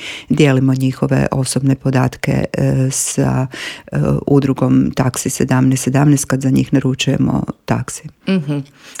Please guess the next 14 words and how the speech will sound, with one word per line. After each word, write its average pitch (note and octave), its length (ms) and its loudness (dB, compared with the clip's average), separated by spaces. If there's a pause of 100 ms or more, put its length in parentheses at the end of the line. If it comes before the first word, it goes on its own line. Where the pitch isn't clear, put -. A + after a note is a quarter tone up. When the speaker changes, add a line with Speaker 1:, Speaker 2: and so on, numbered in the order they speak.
(120)
Speaker 2:
I B3 160 6
evo A3 260 4
da F#3+ 140 4
se F#3 160 0
malo F3 220 2
vratimo D#3 440 0
na C3+ 320 0
vaš - 240 -4
rođendan. G#3+ 560 4 (320)
E, G#3 220 6
dakle, G3+ 440 2
na G#3 180 4
samom, F#3+ 500 2
e, F#3 60 -2